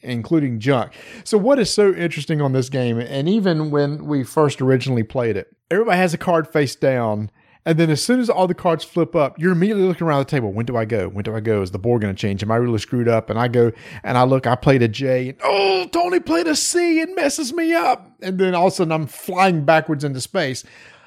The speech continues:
But you do have the option, Tony, of once per,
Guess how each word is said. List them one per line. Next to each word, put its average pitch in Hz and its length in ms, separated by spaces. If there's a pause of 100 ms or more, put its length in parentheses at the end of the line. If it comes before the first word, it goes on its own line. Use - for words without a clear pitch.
(140)
But 277 400
you 320 260
do 311 280
have 254 280
the 240 120
option, 123 480
Tony, 85 460 (200)
of 131 280
once 135 420
per, 147 500